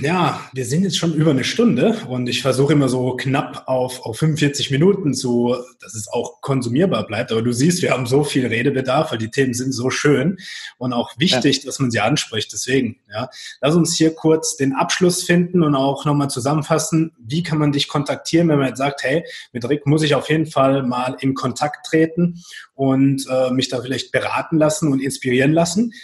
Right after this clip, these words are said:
Speaker 1: Was wäre der optimalste und beste Weg, zu dir zu kommen?
Speaker 2: Der einfachste und wahrscheinlich auch für die Menschen leichteste Weg ist tatsächlich über Instagram. Also einfach rickmer punkt erke, ähm, eingeben, da findet ihr mich dann.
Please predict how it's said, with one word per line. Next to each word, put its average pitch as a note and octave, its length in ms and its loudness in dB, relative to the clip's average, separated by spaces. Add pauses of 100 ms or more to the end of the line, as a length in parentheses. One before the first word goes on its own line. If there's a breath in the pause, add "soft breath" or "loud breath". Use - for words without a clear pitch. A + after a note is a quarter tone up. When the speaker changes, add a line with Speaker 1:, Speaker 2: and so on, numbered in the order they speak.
(200 loud breath)
Speaker 1:
Was C3 360 -4
wäre C3 260 2
der A#2 300 0
optimalste A#2 760 -2
und A2 120 -4
beste G#2+ 340 -4
Weg, A#2+ 400 -2 (260)
zu B2 120 -4
dir G#2 180 -2
zu G#2+ 140 -10
kommen? F2+ 200 -12 (1700 soft breath)
Speaker 2:
Der B2+ 540 4
einfachste D3+ 500 2
und C3+ 140 2
wahrscheinlich C3 460 0
auch A#2+ 240 2
für - 200 -2
die B2 80 2
Menschen C3 360 0
leichteste A#2+ 500 0
Weg B2+ 380 0 (240)
ist B2 240 -2
tatsächlich B2 400 0
über A2+ 160 2
Instagram. C#3+ 560 0 (960)
Also A2+ 120 -2
einfach A#2 480 0 (180)
rickmer B2+ 300 -2
punkt A#2 420 -2
erke, C#3+ 500 0 (800)
ähm, A#2+ 460 0
eingeben, B2+ 480 2
da A#2 160 2
findet C#3 260 -4
ihr C3 100 -2
mich B2+ 180 -6
dann. B2+ 340 -2